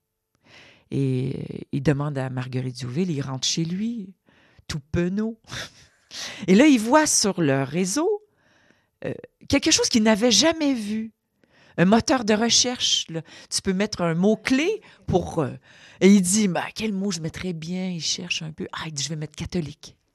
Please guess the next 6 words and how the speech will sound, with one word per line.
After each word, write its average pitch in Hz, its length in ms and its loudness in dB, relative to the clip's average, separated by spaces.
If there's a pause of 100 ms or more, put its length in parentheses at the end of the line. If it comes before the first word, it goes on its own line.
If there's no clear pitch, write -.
(920)
Alors, 170 160 -4
il 165 80 -4
tombe 208 160 -4
sur 175 180 -2
deux 226 180 0
fiches. - 640 -4